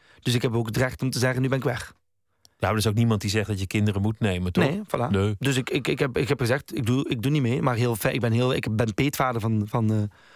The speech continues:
Speaker 1: twee prachtige kinderen van mijn beste vriend en van mijn broer. Daar zal ik, zolang ik hier leef, zal ik mijn, eh, liefde en onvoorwaardelijke liefde aan die twee kinderen geven. Dus het is niet dat ik tegen kinderen ben, hè. Alleen,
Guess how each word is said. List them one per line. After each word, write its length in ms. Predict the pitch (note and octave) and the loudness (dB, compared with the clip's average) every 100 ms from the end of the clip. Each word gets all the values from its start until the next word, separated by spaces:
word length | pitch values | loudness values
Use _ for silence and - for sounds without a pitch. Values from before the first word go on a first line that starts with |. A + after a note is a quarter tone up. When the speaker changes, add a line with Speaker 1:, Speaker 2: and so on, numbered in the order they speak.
| - _ - | -20 _ -4
Speaker 1:
twee 180 | C3 A2 | 0 0
prachtige 440 | - A#2+ - G#2 | -2 -4 -2 -2
kinderen 320 | - A#2+ A2+ | 0 0 2
van 120 | G#2+ | 0
mijn 240 | A2+ A2 G#2+ | 2 2 2
beste 260 | A2+ - | 0 -2
vriend 220 | G#2+ A#2+ B2 | -2 0 0
en 60 | |
van 80 | A2+ | 2
mijn 160 | A#2+ A2 | 2 2
broer. 340 | C3+ C3 D#3 - _ _ _ _ _ _ - | 2 0 -2 -12 _ _ _ _ _ _ -6
Daar 220 | B2+ G#2+ | -2 0
zal 140 | A#2 | 0
ik, 200 | A2+ - - _ | 0 -4 -20 _
zolang 280 | - B2 B2 | -2 0 2
ik 100 | A#2 | 2
hier 120 | B2+ | 2
leef, 300 | A#2 B2+ C3 | 2 2 0
zal 140 | - B2+ | 0 0
ik 100 | A#2+ | 0
mijn, 240 | B2 B2 | 2 2
eh, 160 | B2 B2 - | 2 2 0
liefde 480 | B2 C#3 A#2 C#3 C3+ | 2 2 2 0 0
en 260 | C3 C3 | -2 -2
onvoorwaardelijke 640 | D3 C3+ B2+ D3 D#3 C#3 C#3 | 0 0 2 2 0 -2 -2
liefde 240 | C#3+ C3 | 0 0
aan 140 | C#3 B2+ | 0 -2
die 100 | B2 | -2
twee 160 | C3+ | -2
kinderen 320 | C3 C3+ B2+ A#2 | 0 0 2 2
geven. 340 | D3 D3 F#2+ | 2 2 0
Dus 160 | G#2 - - - | -2 -4 -10 -6
het 180 | - B2 | -2 2
is 60 | |
niet 140 | A#2+ C3+ | 2 4
dat 120 | C3+ | 2
ik 100 | A#2 | 0
tegen 340 | - D3 A2 | 0 2 2
kinderen 440 | G2+ C#3 A#2+ G#2+ G2 | 0 0 2 0 0
ben, 160 | F#2+ | 0
hè. 80 | G#2+ F3+ - - | 0 -2 -6 -8
Alleen, 380 | - A#2+ B2 D3 | 0 2 2 0